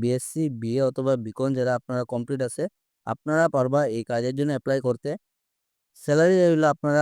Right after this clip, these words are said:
আলোচনা সাপেক্ষ। তাছাড়া কি কি ফ্যাসিলিটি পাইবা আপনারা দেখতে পারবা, টিএ পাইবা এবং ডিএ পাইবা, এই দুইটা আপনাদের এক্সট্রা থাকবো এই কাজের জন্য। ক্যান্ডিডেট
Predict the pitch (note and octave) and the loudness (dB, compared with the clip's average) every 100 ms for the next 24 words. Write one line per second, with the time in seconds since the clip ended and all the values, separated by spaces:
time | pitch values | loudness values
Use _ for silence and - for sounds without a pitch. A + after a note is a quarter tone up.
0 | C3+ C3 C3+ D3 D3 A#2+ - - D3 E3+ | 4 2 0 -4 -4 -6 -8 -4 -2 -2
1 | A#2+ A#2+ D3 C#3+ C#3+ C#3+ D3+ C#3 A#2 B2+ | -2 -2 0 0 -2 -6 -4 -4 -6 -8
2 | C3+ C#3+ C3 B2+ - C3 A#2+ - B2 A2+ | -6 -4 -2 -4 -4 -6 -6 -4 -4 -4
3 | C3 _ _ _ - D3 D#3+ D#3 D#3 D3+ | -6 _ _ _ -8 -2 -2 0 -2 0
4 | D3+ B2 D3 G3 _ _ _ _ A2 A#2 | 0 0 -2 -6 _ _ _ _ -6 -2
5 | C#3+ D3+ C#3 D3+ A#2+ B2 C3 C3+ C#3 - | 0 0 0 0 0 -2 -2 -2 -4 -2
6 | C#3 C3 B2 - C#3+ C#3 B2 C3+ B2+ E2+ | -2 0 -2 -2 0 0 0 0 0 0
7 | A#2 A#2 A2+ A#2+ B2+ C3+ E3 - _ _ | -4 -2 -4 -2 0 0 0 -4 _ _
8 | _ _ _ _ _ _ _ _ _ - | _ _ _ _ _ _ _ _ _ -2
9 | D3 D#3 F3 F#3+ | 2 2 2 0